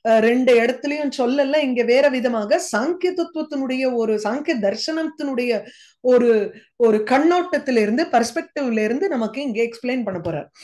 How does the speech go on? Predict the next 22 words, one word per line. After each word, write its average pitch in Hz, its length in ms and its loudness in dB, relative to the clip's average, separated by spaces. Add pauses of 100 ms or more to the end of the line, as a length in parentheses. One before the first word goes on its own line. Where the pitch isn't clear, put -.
(280)
ஏன்னா 262 40 0
பிரகாச 277 580 0 (100)
ஸ்வரூபமாக 233 580 0
இருந்தது 233 440 -2
மகத்து 214 420 -4
அப்படிங்கிற 285 1080 0 (200)
ஒரு 262 240 4
ஐடியா 294 500 2
நமக்கு 233 360 -2
வந்து 233 360 0
முன்னாடி 247 480 -2 (180)
சொல்லல, 240 520 2 (300)
இங்கதான் 277 440 2
சொல்ல 240 260 -2
போறார். 214 420 -2 (300)
ஏன்னா 226 200 0
அது 214 240 -2
வந்து 254 280 -4
சாங்கிய 339 380 -2
தர்சனத்தினுடைய 226 1120 -4
ஒரு 175 140 -4
பெர்ஸ்பெக்டிவ்ல 190 640 -6